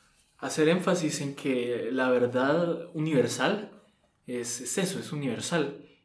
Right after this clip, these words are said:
y no podría posiblemente variar con el tiempo. Eso así es una verdad trascendente.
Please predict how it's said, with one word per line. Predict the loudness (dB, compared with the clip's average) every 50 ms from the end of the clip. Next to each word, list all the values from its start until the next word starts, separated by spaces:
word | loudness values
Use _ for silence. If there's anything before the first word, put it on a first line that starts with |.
| _
y | -6 -4
no | -2 0 2 2 2 2 0 0 -4 -12 -18 _ -4
podría | 0 4 6 6 6 6 6 4 2 0
posiblemente | -2 -6 -6 -4 -2 -2 -2 -2 -2 -4 -4 -2 -2
variar | 0 0 0 0 -2 -2 -4
con | -6 -8
el | -8 -8 -8
tiempo. | -6 -4 -4 -4 -4 -8 -12 -12 -14 -20 -20 _ _ _ _ _
Eso | -10 -8 -6
así | -4 -2 -2
es | -2 -2 -2
una | -4 -4 -2 0
verdad | 0 0 0 0 0 0 0 0 -2 -4
trascendente. | -4 -4 -4 -4 -4 -6 -4 -4 -4 -4 -4 -4 -8 -8 -10 -16